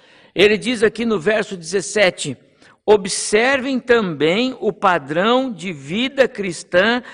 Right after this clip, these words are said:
daqueles que vivem em vo-, entre vocês", referindo-se a esses dois irmãos. Eles também são modelos de Cristo para vocês. Sigam o exemplo de vida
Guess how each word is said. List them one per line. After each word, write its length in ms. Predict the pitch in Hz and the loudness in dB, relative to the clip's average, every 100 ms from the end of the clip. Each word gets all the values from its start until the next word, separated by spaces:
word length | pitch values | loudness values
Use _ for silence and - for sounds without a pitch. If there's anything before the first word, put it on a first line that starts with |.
| - - | -20 -4
daqueles 720 | 196 202 - 214 240 240 - | -2 -2 2 4 4 4 -8
que 180 | 311 220 | -6 -4
vivem 480 | 185 254 240 254 | -2 -2 -2 0
em 160 | 247 269 | 0 -2
vo-, 180 | 254 262 | -4 -2
entre 300 | 247 240 254 | 0 0 -4
vocês", 600 | 247 247 254 233 170 - - | -4 0 4 4 4 -4 -20
referindo-se 920 | - 170 175 202 185 202 220 247 - | -6 -4 -2 -2 -2 -4 -4 -8 -8
a 120 | 247 233 | -4 -2
esses 360 | 254 - 220 | -2 -4 -6
dois 280 | 196 220 202 | 0 0 0
irmãos. 640 | 262 269 254 196 - _ _ _ _ _ _ - - _ | -4 -2 -2 -2 -8 _ _ _ _ _ _ -20 -20 _
Eles 400 | 220 240 262 254 | 6 6 6 2
também 460 | - 262 202 220 262 | -4 -4 0 0 0
são 200 | - 240 | -4 -4
modelos 1000 | 240 254 277 214 175 190 214 226 247 220 | -4 0 2 2 0 4 6 6 2 -8
de 160 | 202 240 | -10 -12
Cristo 580 | - 220 247 240 - | -8 -4 -2 -4 -8
para 320 | 220 262 254 254 | -10 -4 -2 -2
vocês. 720 | 254 214 233 220 175 - - _ _ _ | -4 -4 2 2 2 -6 -20 _ _ _
Sigam 720 | - - - 277 233 277 214 | -10 -6 0 0 0 -2 0
o 60 | 202 | 2
exemplo 720 | 190 147 208 269 247 151 131 | 2 0 -2 -2 -4 -10 -10
de 180 | 139 208 | -6 -6
vida 540 | 147 214 254 277 | -6 -6 -4 -4